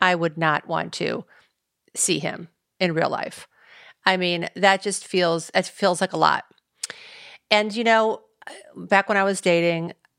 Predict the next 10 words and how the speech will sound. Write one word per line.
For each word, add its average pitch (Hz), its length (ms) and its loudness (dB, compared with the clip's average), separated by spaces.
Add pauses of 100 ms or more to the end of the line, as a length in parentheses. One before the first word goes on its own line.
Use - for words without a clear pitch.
(160)
I'm 208 160 0
sure 262 420 0 (240)
men 175 380 2
Googled 175 600 -2
me 170 360 -4 (240)
and, 202 160 4
and 226 120 2
I 285 160 0
Googled 311 360 -2
them. 240 340 -2